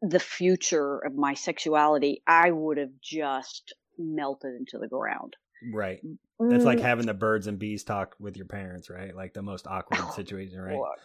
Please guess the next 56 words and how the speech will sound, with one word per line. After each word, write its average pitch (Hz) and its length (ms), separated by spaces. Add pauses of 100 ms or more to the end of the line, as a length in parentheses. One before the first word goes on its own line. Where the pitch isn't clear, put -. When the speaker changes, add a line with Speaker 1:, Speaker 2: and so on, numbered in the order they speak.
(180)
Speaker 2:
Like, 104 200
"This 104 240
is 95 80
a 95 80
penis, 120 200
Speaker 1:
Right. 156 300
Speaker 2:
this 101 160
is 98 120
a 98 60
vagina, 95 520
this 95 240
is 92 80
how 95 180
they 95 120
go 98 180
together," 95 380
kind 101 180
of 95 80
thing, 98 120
right? 104 200
You, 113 160
no 117 160
one 110 140
wants 98 180
to 101 80
have 95 160
that. 95 180 (380)
I'm, 143 340
Speaker 1:
No. 151 300 (120)
Speaker 2:
I'm 151 160
thirty-eight 117 640 (200)
and 117 120
I 113 160
don't 107 120
wanna 101 180
have 104 160
that 101 160
talk 98 240
with 98 100
my 98 160
dad. 95 300 (560)
Speaker 1:
<laughs> - 800
Ditto, 220 340
same. 143 380 (100)
Speaker 2:
Yeah. 98 220 (240)
Speaker 1:
But 202 360
yeah, 180 140
we, 226 280
we 240 300
were 214 160
pretty 196 360
much 156 320 (120)
forced 180 380
into 143 240
it. 147 80
I, 151 360